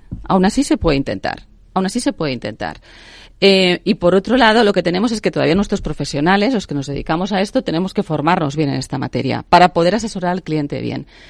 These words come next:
Pero está pensado para toda tipología de empresas. Eh, es más fácil, muchas ocasiones, por esa capacidad de decisión de las diferentes clases que conforman el pasivo,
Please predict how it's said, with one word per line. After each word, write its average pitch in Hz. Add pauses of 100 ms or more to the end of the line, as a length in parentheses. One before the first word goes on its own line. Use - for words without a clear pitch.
(220)
Pero 175
está 180
pensado 254
para 156
toda 185
tipología 165
de 175
empresas. 139 (420)
Eh, -
es 202
más 208
fácil, 214
muchas 190
ocasiones, 190 (200)
por 156
esa 202 (240)
capacidad 185
de 180
decisión 175
de 156
las 139
diferentes 160
clases 180
que 151
conforman 160
el 175
pasivo, 202